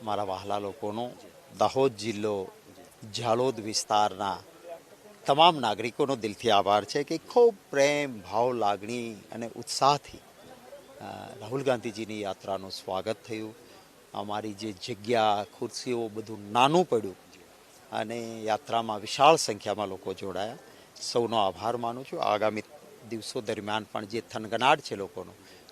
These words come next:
ચોક્કસ યાત્રામાં આવો જ પ્રેમ, આશીર્વાદ ગુજરાતના લોકોના મળતા રહેશે.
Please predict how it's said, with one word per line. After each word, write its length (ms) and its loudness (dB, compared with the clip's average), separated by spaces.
ચોક્કસ 640 2
યાત્રામાં 720 -2
આવો 300 6
જ 40 -4
પ્રેમ, 340 0
આશીર્વાદ 580 4
ગુજરાતના 440 -4
લોકોના 340 -6
મળતા 360 -6
રહેશે. 320 -8